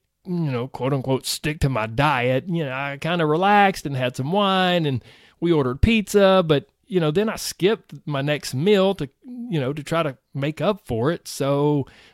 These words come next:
I mean, it kinda all comes out in the wash, right? Well, <laughs> maybe, maybe not. Lacking monthly consistency is often just a matter of not seeing how we might lack daily or weekly consistency along the way.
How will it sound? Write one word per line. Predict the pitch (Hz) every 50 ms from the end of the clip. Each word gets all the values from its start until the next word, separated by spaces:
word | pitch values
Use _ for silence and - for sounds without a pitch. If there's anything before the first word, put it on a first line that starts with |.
| _ _ 170
I |
mean, | 180 185 190 190 196 190
it | 160 175 175
kinda | - - - 277 -
all | 156 147 143
comes | - 165 147 143 147
out | 131 117
in | 123
the | 117
wash, | 113 123 165 196 175 -
right? | 175 185 196 208 -
Well, | 196 180 220 240 214 - - _ _ _ - - - -
<laughs> | 151 - - - - - - - _ _ _ _ _ _ _ _ _ _ _ _ _ _ _ _ _ _ _ _ 330 - _ _
maybe, | - 196 190 220 262 294 330 302 233 165 175 190 196 185 - _
maybe | - 233 247 262 262 247 233 233
not. | 233 240 247 226 156 92 - -
Lacking | - 180 190 208 254 269 - 269 269 254 208
monthly | 175 175 185 208 202 208 196 196
consistency | 190 - 165 160 - - 180 190 185 - 196 185 185 - 233 220 202
is | 175 147 - -
often | 160 160 185 208 - 214 202 196
just | 190 180 -
a | 170
matter | 160 160 156 156 160 156 147
of | 143 135 120
not | 123 123 131 147 151 165 - -
seeing | - - - 165 160 156 156 156
how | 147 117 135 131 131 135
we | 131 139 135 135
might | 123 120 120 123 123 123 120 117 - -
lack | 123 123 123 117 117 - - - - 104 -
daily | 135 123 127 127 127 127 127 123
or | 127 117 113
weekly | 113 107 110 110 107 - 120 110
consistency | - 117 107 - - 123 110 - - 107 - - 123
along | 117 113 113 110 107 107 107 113 107
the | 104
way. | 101 98 101 95 95 95 - - -